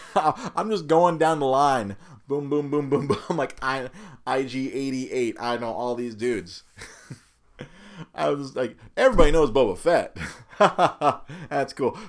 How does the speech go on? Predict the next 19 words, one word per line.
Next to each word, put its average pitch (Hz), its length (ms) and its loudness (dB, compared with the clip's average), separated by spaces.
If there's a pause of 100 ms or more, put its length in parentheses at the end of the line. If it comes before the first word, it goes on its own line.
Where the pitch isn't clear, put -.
People 190 240 -2
kinda 180 320 0
know 151 160 2
Greedo 127 420 -2
'cause 101 120 -12
he 131 100 -8
got 117 180 0
shot 131 240 -6
in 113 60 -16
the - 80 -14
face. 131 440 -4 (340)
But 110 120 -4
I 170 220 2
know 165 160 -2
all 147 380 2
those 131 180 0
other 131 220 -2
bounty 101 320 -8
hunters. - 580 -12